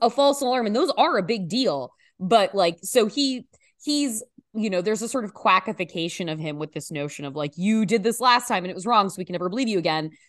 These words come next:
Climate change clearly isn't real. You, you and climate change lied."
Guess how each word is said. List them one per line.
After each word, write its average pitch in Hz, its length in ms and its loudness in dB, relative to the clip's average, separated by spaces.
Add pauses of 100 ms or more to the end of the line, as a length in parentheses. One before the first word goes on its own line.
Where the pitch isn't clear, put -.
(260)
Climate 196 300 0
change 202 200 -2
clearly 214 240 0
isn't 214 220 -2
real. 196 420 6
You, 190 240 -2
you 196 280 2
and 202 100 0
climate 202 260 0
change 214 180 -2
lied." 185 380 2